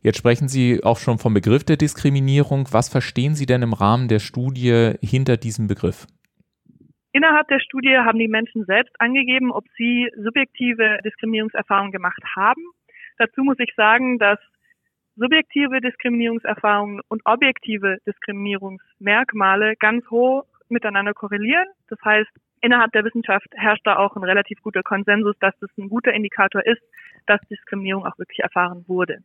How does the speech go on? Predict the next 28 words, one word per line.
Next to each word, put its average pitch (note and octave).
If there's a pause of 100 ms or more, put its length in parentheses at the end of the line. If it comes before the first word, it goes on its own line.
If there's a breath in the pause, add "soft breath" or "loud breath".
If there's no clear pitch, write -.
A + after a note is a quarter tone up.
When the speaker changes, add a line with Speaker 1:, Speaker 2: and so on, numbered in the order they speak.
(540)
Speaker 1:
Gerade D3
in F3
Diskussionen E3
wird E3
bei C3+
einem B2
Vorwurf D3+
der C#3
Diskriminierung, C3+
das, A#2+
ähm, A#2
erlebe A2+
ich -
persönlich A#2+
zum A2+
Beispiel A2
auch G#2+
auf A2
den A2
sozialen G2+
Netzwerken, B2+
gerne A2+
das A2
Argument G#2
der B2
persönlichen A2
Meinungsfreiheit C3+
angeführt. C3+